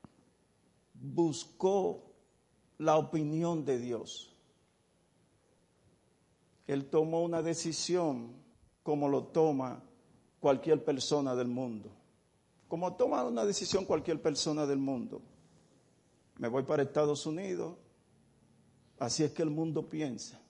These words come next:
Me voy para Estados Unidos, o me voy para de, de Hazleton, me voy para New York, o me voy para otro estado, eh, porque me va a ir mejor económicamente,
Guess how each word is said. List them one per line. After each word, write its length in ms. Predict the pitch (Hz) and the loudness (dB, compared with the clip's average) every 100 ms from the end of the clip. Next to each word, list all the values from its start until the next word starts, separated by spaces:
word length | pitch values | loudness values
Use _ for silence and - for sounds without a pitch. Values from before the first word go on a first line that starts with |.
| - | -10
Me 100 | 117 | -4
voy 140 | 120 | -2
para 180 | 123 139 | 0 -2
Estados 420 | 131 143 143 135 | -2 -2 -2 -2
Unidos, 460 | 147 156 180 165 143 | -4 -6 -4 -2 0
o 80 | 127 | 0
me 120 | 120 | 0
voy 160 | 120 127 | -4 -4
para 360 | 135 135 131 | -2 2 2
de, 320 | 120 123 120 117 | 0 -2 -2 -2
de 200 | - 120 | -4 -2
Hazleton, 520 | 143 143 143 - 139 | -2 -2 -2 -4 -6
me 80 | 131 | -6
voy 160 | 139 | -8
para 500 | 139 135 135 135 135 | -4 -2 -2 -2 -6
New 220 | 131 127 | -6 -6
York, 480 | 113 139 160 160 - | -4 -2 0 0 -2
o 60 | 123 | -6
me 120 | 127 | -6
voy 180 | 127 135 | -6 -6
para 220 | 139 139 | -2 -2
otro 200 | 139 143 | -2 -4
estado, 540 | 135 - 165 160 160 - - _ _ _ _ - | -6 -2 0 0 -4 -12 -20 _ _ _ _ -6
eh, 500 | 131 131 127 127 - | -2 0 -2 -2 -2
porque 200 | 135 135 | -2 0
me 100 | 131 | 2
va 100 | 131 | 4
a 40 | |
ir 80 | 143 | 4
mejor 300 | 139 131 139 | 2 0 0
económicamente, 1080 | 135 143 135 135 - 139 160 165 147 156 | 0 -2 -2 -4 -4 -4 -4 -6 -8 -8